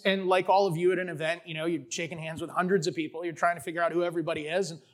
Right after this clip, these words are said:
Roland just walks up as graciously as possible and says, "Hi, I'm Roland." And I'm like, "Hey, great to meet you, Roland. I'm Jay Cron," you know?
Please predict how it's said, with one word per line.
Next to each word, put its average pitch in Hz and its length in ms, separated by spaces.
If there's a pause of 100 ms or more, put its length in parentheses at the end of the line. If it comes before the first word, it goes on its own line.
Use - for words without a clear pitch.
(140)
Roland 208 300
just 170 160
walks 190 320
up 190 160
as 156 120
graciously 180 720
as 165 100
possible 202 440
and 208 80
says, 220 120
"Hi, 302 340
I'm 208 120
Roland." 269 380
And 190 40
I'm 196 80
like, 214 140 (220)
"Hey, 415 200
great 269 220
to 269 80
meet 294 160
you, 277 80
Roland. 269 240
I'm 247 100
Jay 262 160
Cron," 247 300
you 240 80
know? 247 140